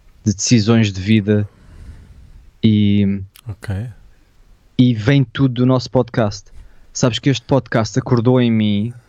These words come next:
Speaker 1: o bichinho da psicologia que estava adormecido e que agora
Speaker 2: Sim,
Speaker 1: está a
Speaker 2: sim.
Speaker 1: tomar conta.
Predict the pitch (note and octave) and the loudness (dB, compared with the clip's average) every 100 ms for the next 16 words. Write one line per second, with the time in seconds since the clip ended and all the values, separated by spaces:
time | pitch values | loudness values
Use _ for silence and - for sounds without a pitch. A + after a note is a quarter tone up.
0 | _ _ _ - A2+ G#2 B2 - C#3 B2+ | _ _ _ -2 0 2 0 0 0 0
1 | A#2 - - A2 A#2+ G2 A2 G#2 - A#2 | -2 -4 -6 -2 0 2 0 0 -2 0
2 | A2 G#2 G#2+ - G2+ F2+ E2 F#2+ - - | 2 0 -2 -2 -2 -2 -4 -12 -18 -18
3 | - - - - - - - - _ _ | -18 -20 -20 -20 -20 -20 -20 -20 _ _
4 | A#2 A2 C3+ A2+ B2+ B2+ B2+ - C3 B2+ | -2 2 2 4 2 2 0 0 -2 0
5 | C3+ B2+ - C3 A2+ G2+ | 0 -2 0 -2 -2 -6